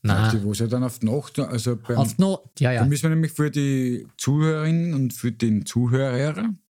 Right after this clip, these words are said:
Speaker 1: Gammler, das ein bisschen austeitschen. Wenn ich von der Partyzone spreche,
Speaker 2: Ja, dann sprichst du von den letzten Spielen.
Speaker 1: es hat einen Cut gegeben in der Veranstaltung. Das ist, wie es vielleicht auch ein bisschen eine organisatorische Kritik, wo, wo man dann am Schluss nicht mehr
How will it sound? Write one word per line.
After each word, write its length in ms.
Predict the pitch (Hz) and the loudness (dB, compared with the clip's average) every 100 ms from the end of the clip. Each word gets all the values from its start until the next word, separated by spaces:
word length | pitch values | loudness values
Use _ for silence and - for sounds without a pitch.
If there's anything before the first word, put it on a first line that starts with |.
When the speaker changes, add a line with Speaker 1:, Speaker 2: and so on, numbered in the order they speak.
| - | -8
Speaker 1:
Gammler, 440 | 143 80 113 135 - _ - | -4 -2 -2 -4 -10 _ -4
das 100 | 120 | 0
ein 120 | 143 | 0
bisschen 160 | - 123 | -2 -4
austeitschen. 640 | 95 101 123 110 - 156 - _ _ | -6 -4 -4 -2 0 0 -2 _ _
Wenn 140 | 104 | -2
ich 120 | 117 131 | -2 -2
von 140 | 123 | -4
der 80 | 113 | -4
Partyzone 680 | 110 90 90 117 117 120 117 _ | -6 -8 -6 -6 -4 -4 -6 _
spreche, 540 | - - 90 82 - 185 _ - | -12 -6 -6 -6 -8 -10 _ 0
Speaker 2:
Ja, 300 | 107 151 - _ _ _ | 2 2 -4 _ _ _
dann 120 | 117 117 | -2 0
sprichst 360 | - 156 - | 2 0 0
du 60 | 180 | -2
von 280 | - 151 139 | 0 -2 0
den 160 | 143 139 | 0 0
letzten 300 | 127 - 139 | 0 0 -2
Spielen. 420 | - 113 104 92 | 0 0 0 -2
Speaker 1:
es 120 | 139 | -4
hat 100 | 143 | -4
einen 120 | 160 156 | -4 -4
Cut 340 | 120 123 - | -6 -8 -4
gegeben 200 | 156 170 | 0 0
in 40 | |
der 100 | 143 | 0
Veranstaltung. 600 | 127 92 107 - 131 190 175 | -2 -4 -4 -2 -2 -2 0
Das 140 | 139 | 0
ist, 240 | 170 156 | 0 0
wie 80 | 135 | 0
es 80 | 151 | -2
vielleicht 260 | - 151 123 | -2 -2 -4
auch 60 | |
ein 100 | 135 | -6
bisschen 160 | 185 165 | -4 -2
eine 100 | 135 | -2
organisatorische 760 | 131 139 127 131 107 120 143 | -2 -2 -2 -2 -2 -2 -2
Kritik, 420 | 135 113 127 156 143 | -4 -4 -4 -6 -2
wo, 260 | 139 135 | 0 0
wo 60 | 123 | 0
man 140 | 131 | 0
dann 100 | 120 | 0
am 80 | 127 | 0
Schluss 200 | 127 147 | 0 0
nicht 100 | 156 | 0
mehr 180 | 135 127 | 0 -2